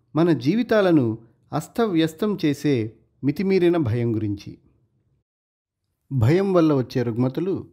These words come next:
ఎన్నో రకాలు. ఉదాహరణకు, జనరలైజ్డ్ యాంగ్జైటీ డిజార్డర్, అబ్సెసివ్ కంపల్సివ్ డిజార్డర్ లేదా ఓసీడీ, పానిక్ డిజార్డర్,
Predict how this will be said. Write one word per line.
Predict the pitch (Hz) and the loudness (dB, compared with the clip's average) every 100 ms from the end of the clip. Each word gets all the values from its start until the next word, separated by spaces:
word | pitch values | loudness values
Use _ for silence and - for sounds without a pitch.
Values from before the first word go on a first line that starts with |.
| _ | _
ఎన్నో | 120 127 151 | -2 0 0
రకాలు. | 123 104 107 101 - _ _ _ _ _ | -2 -6 -6 -8 -12 _ _ _ _ _
ఉదాహరణకు, | 117 120 120 117 117 113 156 254 - _ _ _ _ | -6 -2 -2 -2 -2 -2 -4 -6 -10 _ _ _ _
జనరలైజ్డ్ | 120 139 170 175 170 160 - - - | 0 2 4 2 0 0 -6 -16 -4
యాంగ్జైటీ | 127 127 135 127 135 | -2 0 0 -2 -4
డిజార్డర్, | 113 107 107 110 156 - _ _ _ _ _ _ | -4 -4 -4 -6 -8 -10 _ _ _ _ _ _
అబ్సెసివ్ | 131 135 208 - 202 | -8 -4 -4 -2 -6
కంపల్సివ్ | - 131 127 151 147 170 | -2 -2 0 -2 0 -2
డిజార్డర్ | 131 113 110 104 101 - _ _ _ - | -2 -2 -4 -4 -8 -12 _ _ _ -10
లేదా | 117 110 123 | -6 -6 -4
ఓసీడీ, | 123 120 127 123 196 262 _ _ _ _ _ - | -6 -2 -2 -2 -4 -6 _ _ _ _ _ -2
పానిక్ | 143 170 190 - | 0 2 0 -4
డిజార్డర్, | 123 127 120 107 104 | -4 -2 -2 -2 -6